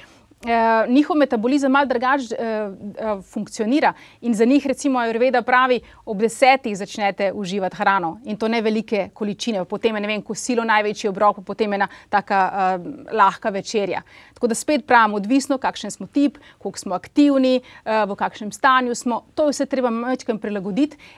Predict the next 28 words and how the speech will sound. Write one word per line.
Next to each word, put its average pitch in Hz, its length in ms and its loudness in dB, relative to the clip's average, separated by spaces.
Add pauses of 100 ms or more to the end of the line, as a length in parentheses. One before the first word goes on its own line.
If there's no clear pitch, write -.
Eni 262 300 2
bojo 214 240 0
z 185 120 -4
lahkoto 254 460 0
izvajali 269 480 2
tak 254 280 2
intermitentni 247 640 -6
post, 233 380 -2
šestnajst, 233 480 -4
osemnajst 247 480 -4
ur, 277 180 -4
eni 262 240 -4
pa 294 140 -6
ne 294 120 0
bojo, 311 260 -2
kar 240 140 -8
je 220 80 -6
tudi 269 240 -12
v 330 100 -8
redu. 311 300 -6 (180)
Dvanajst 247 600 2
ur 240 120 -4
je 214 100 -2
za 196 140 -6
mene, 214 420 -4
recimo, 202 440 -6
kar 196 180 -8
se - 180 -6